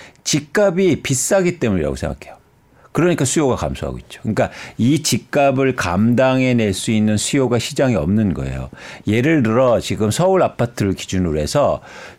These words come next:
주택 구입 가능 매물 지수라는 게 있어요. 그건 뭐냐면 중위소득의 가게가 대출을 받아서 살 수 있는 집의 비율을 계산해 놓은 거, 아파트 비율이. 그게 삼이라는 건 뭐냐면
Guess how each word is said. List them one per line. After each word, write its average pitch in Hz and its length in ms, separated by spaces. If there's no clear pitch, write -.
주택 - 680
구입 131 480
가능 117 720
매물 113 460
지수라는 95 480
게 65 80
있어요. - 240
그건 127 240
뭐냐면 104 480
중위소득의 107 1300
가게가 90 600
대출을 131 500
받아서 80 680
살 170 240
수 - 180
있는 139 340
집의 107 640
비율을 131 640
계산해 92 360
놓은 67 100
거, 71 100
아파트 - 360
비율이. 92 440
그게 120 200
삼이라는 160 560
건 92 100
뭐냐면 90 380